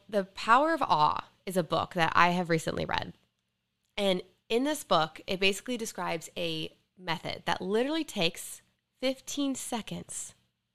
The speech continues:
to do. And this method has been shown to reduce stress, burnout, and anxiety in healthcare workers and non-healthcare workers.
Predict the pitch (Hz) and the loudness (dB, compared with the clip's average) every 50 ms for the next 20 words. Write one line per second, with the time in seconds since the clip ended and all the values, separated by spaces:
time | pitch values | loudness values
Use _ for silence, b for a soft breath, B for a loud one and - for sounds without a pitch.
0 | _ _ _ - - 180 175 185 160 160 165 175 - _ B B B B B B | _ _ _ -18 -12 -6 -2 -2 -2 -2 -4 -10 -16 _ B B B B B B
1 | B B B 196 185 202 262 277 - 254 233 214 214 202 - 180 175 - 170 175 | B B B 2 4 4 4 2 2 2 2 4 4 2 2 2 2 2 0 0
2 | 165 170 170 170 - - 165 165 156 - 165 160 156 165 170 170 - - 214 190 | 0 0 0 0 2 2 0 0 0 -2 -4 -4 -2 -2 -2 -4 -2 0 0 0
3 | 220 - - - - - _ _ _ _ _ _ _ _ _ _ _ - - 180 | 0 -2 -8 -12 -14 -18 _ _ _ _ _ _ _ _ _ _ _ -2 2 2
4 | 175 165 156 151 156 156 - _ _ _ _ _ _ _ _ _ _ _ _ _ | 4 4 4 2 2 0 -2 _ _ _ _ _ _ _ _ _ _ _ _ _
5 | _ _ _ _ _ _ - 202 196 190 196 185 165 175 165 160 165 156 156 147 | _ _ _ _ _ _ -2 2 2 4 4 2 4 4 4 6 4 4 2 0
6 | 143 - - - - 160 156 160 160 160 - - 208 196 185 190 190 202 185 180 | -2 -4 -4 -2 -2 0 2 4 2 2 2 0 0 0 0 0 0 0 -4 -4
7 | - - - 175 175 165 156 151 147 151 160 - - - - - - - - - | -4 -4 -2 -2 0 0 0 -2 -2 -4 -4 -8 -10 -8 -10 -10 -8 -10 -10 -10
8 | - - - 170 - - - | -8 -8 -8 -8 -8 -10 -16